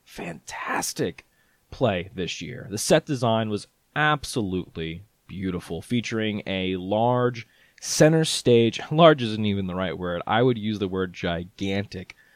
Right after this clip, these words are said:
mechanical clock fixture in the middle of the stage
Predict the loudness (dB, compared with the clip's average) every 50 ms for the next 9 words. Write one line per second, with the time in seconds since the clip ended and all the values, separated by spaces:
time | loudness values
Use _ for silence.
0 | _ -14 -8 -6 -6 -6 -6 -4 -2 0 0 0 0 -2 -4 -8 -8 -6 -2 2
1 | 4 4 4 2 -2 -10 -12 -4 0 0 0 0 -2 -4 -2 -2 -2 -2 -4 -4
2 | -4 -4 -2 0 0 -2 -2 -4 -8 -4 -2 0 0 0 0 -2 -2 -4 -8 -10
3 | -12